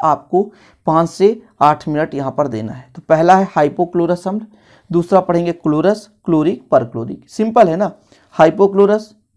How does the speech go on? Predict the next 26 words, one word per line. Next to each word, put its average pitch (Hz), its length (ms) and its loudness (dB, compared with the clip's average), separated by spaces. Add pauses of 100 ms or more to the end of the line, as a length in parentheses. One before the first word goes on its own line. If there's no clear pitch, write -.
क्लोरस, 175 460 0 (200)
क्लोरिक, 175 380 0 (120)
परक्लोरिक, 123 520 -4 (100)
ये 190 140 -2
चार 151 300 2
हैं। 117 200 -12 (400)
हाइपोक्लोरस, 202 720 2 (320)
क्लोरस, 170 480 0 (640)
क्लोरिक, 185 420 4 (200)
परक्लोरिक, 120 540 0 (160)
चार 185 220 6
आप 190 180 2
याद 165 140 2
कर 160 120 -4
लोगे, 170 240 -2
सिंपल 139 380 -4
है। - 140 -18 (100)
और 175 140 2
सूत्र 202 400 -4
भी 156 120 -2
है, 123 160 -4 (240)
जैसे 185 280 -2
एचसीएलओ 196 580 0
है, 190 140 -8 (1160)
क्लोरस 196 320 4
का 214 220 2